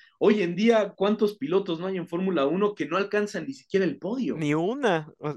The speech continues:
Speaker 2: o ni un, este, una carrera
Speaker 1: Exacto.
Speaker 2: ganada, o sea.
Speaker 1: Exacto, ¿no? De, quítale el primer lugar, el
Speaker 2: <laughs>
Speaker 1: tercero. O sea, yo no sé si, si, si este Yuki Tsunoda ha alcanzado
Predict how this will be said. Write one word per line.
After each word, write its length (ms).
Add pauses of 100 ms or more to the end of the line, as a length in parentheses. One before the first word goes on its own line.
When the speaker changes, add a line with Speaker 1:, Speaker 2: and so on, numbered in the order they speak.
(100)
Speaker 2:
o 120
ni 120
un, 100
este, 480
una 120
carrera 300
Speaker 1:
Exacto. 160
Speaker 2:
ganada, 480
o 60
sea. 160
Speaker 1:
Exacto, 480
¿no? 160
De, 480
quítale 340
el 100
primer 300
lugar, 380 (240)
el 200
Speaker 2:
<laughs> 40
Speaker 1:
tercero. 840 (320)
O 120
sea, 300 (260)
yo 160
no 80
sé 120
si, 280
si, 600 (420)
si 200
este 1080 (180)
Yuki 260
Tsunoda 640
ha 80
alcanzado 1040